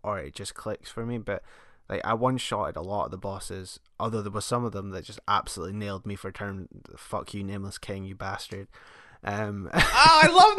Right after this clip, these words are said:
Speaker 2: Nameless King! That was good stuff! Okay.
Speaker 1: But even with that, like, Bloodborne had the better story, more accessible, um,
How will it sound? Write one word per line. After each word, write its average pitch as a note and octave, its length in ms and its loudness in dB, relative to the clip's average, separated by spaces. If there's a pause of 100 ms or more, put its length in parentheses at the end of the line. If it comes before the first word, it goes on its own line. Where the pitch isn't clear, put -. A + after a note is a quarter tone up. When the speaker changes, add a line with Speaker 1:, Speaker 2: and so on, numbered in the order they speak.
(120)
Speaker 2:
Nameless D4 360 6
King! C#4 300 6
That B3+ 140 4
was F#4 180 -4
good G4+ 220 8
stuff! D4+ 540 6 (400)
Okay. F#3+ 360 6 (500)
Speaker 1:
But C#3 240 0 (560)
even D3 540 0
with C3+ 360 -2
that, - 320 -2 (840)
like, G#2 360 -10 (280)
Bloodborne B2 500 0
had A2 200 -6
the - 80 -12
better G2+ 320 -4
story, G2+ 680 -8
more G#2+ 380 -6
accessible, G2 680 -10 (220)
um, F#2+ 440 -12